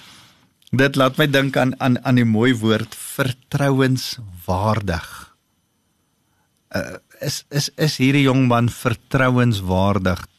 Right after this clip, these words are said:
Trou, uh, kan, kan jy, hy vertrou word? Uh, is daar 'n vertrouensverhouding? Uh, as ek en jy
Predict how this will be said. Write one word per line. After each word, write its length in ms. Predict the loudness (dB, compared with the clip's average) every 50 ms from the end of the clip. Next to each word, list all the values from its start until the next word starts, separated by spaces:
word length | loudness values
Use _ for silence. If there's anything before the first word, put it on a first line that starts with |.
| _
Trou, 360 | -2 0 2 2 2 0 0
uh, 40 | -4 -8 -14 -20 -20 -20 -20 _ -18 -12 -10 -10 -10 -10 -10 -12 -12 -12 -10 -4
kan, 320 | -2 0 0 0 -2 -4 -2
kan 260 | -2 0 0 2 2
jy, 300 | 2 2 2 2 2 2
hy 200 | 2 2 2 2 0
vertrou 640 | -2 -4 -4 -4 -4 -4 -2 -2 0 2 2 2 2
word? 320 | 2 0 -2 -2 -4 -10 -20 -20 -20 -20 -20 -12 -6
Uh, 360 | -2 0 2 2 2 0 0 -2 -6 -12 -20 -20 _ _ _
is 240 | -2 -2 -2 -2 -2
daar 240 | -2 -2 0 2 2
'n 60 | 0 -2
vertrouensverhouding? 1500 | -4 -8 -12 -10 _ -2 0 2 2 2 2 2 0 0 -2 -2 -2 0 0 2 2 4 4 4 4 2 2 0 -2 -4 -8 -14 -20 _ _ _ _ _ _ _ _ _ _ _ _ _ _ _ _ _ _ _ _ -20 -20 -20 -20 -20 -20 -10 -4
Uh, 320 | 0 2 2 2 2 2 0 -2 -4 -8
as 380 | -10 -8 -6 -4 -4 -4 -4 -6 -6
ek 220 | -4 -4 -4 -2 -2
en 140 | 0 0 2
jy 400 | 2 2 2 2 4 4 2 2